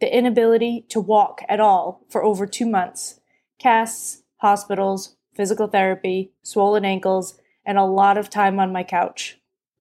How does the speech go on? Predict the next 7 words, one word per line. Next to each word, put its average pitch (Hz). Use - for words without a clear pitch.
I 226
am 226
not 214
a 202
great 196
sitter 190
downer, 185